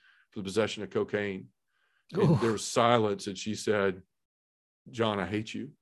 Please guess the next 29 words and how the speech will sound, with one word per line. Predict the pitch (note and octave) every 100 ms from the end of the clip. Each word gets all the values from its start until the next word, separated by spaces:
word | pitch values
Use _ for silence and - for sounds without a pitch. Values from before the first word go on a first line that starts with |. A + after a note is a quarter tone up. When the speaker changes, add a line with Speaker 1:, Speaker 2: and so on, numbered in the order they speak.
| _ -
Speaker 1:
And | G2+
she | F#2 G2+
hung | A2
up | G2+ G2
the |
phone. | - G#2+ G2+ F#2+ -
Speaker 2:
Oh. | A3 B3+ C4 - F#2+ - - - _ _ _ _
Speaker 1:
And | C#3 C3+
I | D3
didn't | F3+ D3+
blame | C3 C3 D#3+
her. | A#2 - -
I | C3+
mean, | C#3+ C#3
she | -
knew | G#3 D#3+ G3
something | G3 D#3+ D#3+ F3+ E3+ C#3+ D3+
was | C3 B2
going | C#3+ C#3
on, | C3 C#3 C3+
and | A#2
she | A#2
had | B2
her | A#2
answer, | G2 G2 G2+ - B2 _ _ _ _ _ _
you | A#2
know, | G#2+ G#2 G#2 G#2+ A2
and | A2+ G#2+ G#2+ G#2 G2 - _ _ _ -
all, | A#2+ C#3+ C#3